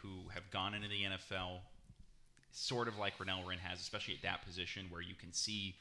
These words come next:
all right, this guy can be an impact N F L player. He was drafted, you know, third, fourth round pick. And, like, how do the, what are the things to watch for as, as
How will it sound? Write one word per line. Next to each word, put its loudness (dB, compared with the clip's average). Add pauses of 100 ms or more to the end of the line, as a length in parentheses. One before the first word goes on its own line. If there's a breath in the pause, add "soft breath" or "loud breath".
(240 soft breath)
all 0
right, 2
this 0
guy 4
can 2
be 0
an 2
impact -4
N -2
F -8
L 4
player. 0
He -10
was -10
drafted, 0 (100)
you -2
know, -2 (240)
third, -2 (100)
fourth -6
round -6
pick. 0
And, -8 (320 soft breath)
like, 2
how 6
do 4
the, 2 (520 soft breath)
what 2
are 4
the 6
things 2
to -4
watch 2
for -8
as, -8
as -8